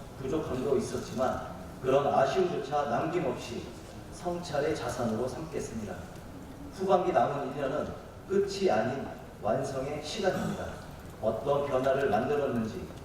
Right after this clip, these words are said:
무엇을 해내야 할 것인지를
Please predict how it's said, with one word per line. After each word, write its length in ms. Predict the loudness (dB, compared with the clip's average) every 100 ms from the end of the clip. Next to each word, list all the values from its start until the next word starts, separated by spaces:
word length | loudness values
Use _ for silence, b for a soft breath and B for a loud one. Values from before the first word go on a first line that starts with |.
| -12 -8
무엇을 540 | 0 4 4 4 0 -4 -8 -10
해내야 400 | -2 4 4 4
할 180 | 2 0
것인지를 680 | 0 -2 -2 -2 0 -2